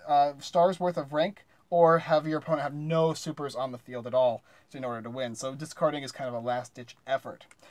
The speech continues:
The next thing you're going to do on your turn after you've completed all your actions, so I'll just simply go ahead and play all three of these, removing this, showing these little zeros on the field, meaning I have nothing left, is then I'm going to go ahead and take any early attack,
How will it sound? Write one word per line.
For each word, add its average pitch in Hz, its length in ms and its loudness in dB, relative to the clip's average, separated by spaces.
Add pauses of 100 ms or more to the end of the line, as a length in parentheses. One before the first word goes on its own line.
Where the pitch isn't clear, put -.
(140)
The 175 80 -4
next 196 240 4
thing 190 100 -2
you're 180 160 0
going 170 180 4
to 156 60 -8
do 165 160 2
on 160 80 2
your 151 80 -2
turn 180 200 -2
after 156 220 -2
you've 147 100 -12
completed 147 280 -8
all 131 160 0
your 127 80 -6
actions, 135 400 -8
so 131 120 -6
I'll 127 180 2
just 127 200 -12
simply 131 280 -10
go 127 120 -6
ahead 127 140 -8
and 123 100 -10
play 123 140 -10
all 117 200 -4
three 120 260 -12
of 110 100 -14
these, 170 320 -8
removing 123 380 -10
this, 196 320 -4 (320)
showing 214 280 2
these 185 140 -2
little 170 200 -2
zeros 151 360 0
on 139 80 -6
the 131 80 -6
field, 151 260 -10
meaning 131 160 -6
I 120 40 -4
have 123 200 -6
nothing 123 300 -4
left, 185 380 4 (380)
is 208 220 -2
then 196 200 2
I'm 185 100 2
going 175 220 4
to 170 100 -4
go 156 140 -2
ahead 143 240 0
and 143 160 -8
take 147 240 -8
any 147 260 -8
early 139 300 -8
attack, 151 520 -2